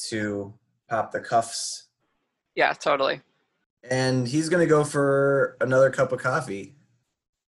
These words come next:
Speaker 2: <laughs> Okay, nice.
Speaker 1: He's gonna see what, uh, what coffee shops are still open.
Speaker 2: So yeah, what we see basically is once they go to bed and the sheriff, like, turns the lights off in the, in the, the office,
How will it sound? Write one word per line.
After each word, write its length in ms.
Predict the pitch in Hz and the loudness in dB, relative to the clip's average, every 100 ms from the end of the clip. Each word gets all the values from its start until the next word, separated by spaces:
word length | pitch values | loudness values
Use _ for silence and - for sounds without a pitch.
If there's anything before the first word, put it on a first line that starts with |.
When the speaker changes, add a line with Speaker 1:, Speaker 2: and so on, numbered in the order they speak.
| _ _ | _ _
Speaker 2:
<laughs> 520 | - - - 208 247 | -16 -14 -2 2 6
Okay, 500 | 285 285 311 254 277 - _ _ | 6 6 4 4 2 -4 _ _
nice. 220 | 233 226 | 4 4
Speaker 1:
He's 140 | 120 - | 2 0
gonna 160 | 131 | -2
see 280 | 127 135 131 | -2 -4 -4
what, 460 | 123 127 123 - - | 2 4 2 -2 -2
uh, 360 | 113 113 110 113 - | 0 0 -2 -4 -6
what 280 | 110 110 - - | -6 -6 -8 -14
coffee 380 | - 117 120 120 | -6 -6 -6 -8
shops 500 | - 104 101 - - | -4 -4 -4 -8 -8
are 260 | 104 101 - | -2 -2 -2
still 400 | - - 113 110 | -8 -8 -2 0
open. 580 | 107 120 120 85 78 - - _ _ _ | 0 -2 -6 -10 -10 -14 -20 _ _ _
Speaker 2:
So 160 | - 214 | -2 0
yeah, 280 | 208 175 143 | 4 4 4
what 380 | - 185 247 | 0 2 4
we 100 | 262 | 4
see 500 | 240 - 220 147 147 - | -2 -2 -2 -2 -6 -2
basically 460 | 160 156 - 147 135 | -2 -2 -2 -2 -2
is 140 | 143 | -2
once 260 | 160 196 - | -2 -2 0
they 140 | 208 | 0
go 220 | 180 170 | 2 2
to 80 | 160 | 2
bed 380 | 151 135 127 127 _ - | 0 2 0 -2 _ -12
and 120 | 143 | -8
the 40 | |
sheriff, 340 | 139 160 143 143 | -4 2 2 2
like, 240 | 143 - | -2 -2
turns 280 | - 151 143 | -2 -2 -2
the 60 | - | -4
lights 320 | 143 135 135 | 0 0 2
off 260 | 131 123 - | 2 2 -2
in 140 | 143 | -8
the, 160 | 139 131 | -6 -6
in 160 | 135 135 | -6 -8
the, 320 | 135 123 127 _ _ | -8 -8 -10 _ _
the 80 | 156 | -2
office, 520 | 131 131 - 135 - | 0 0 -4 -10 -12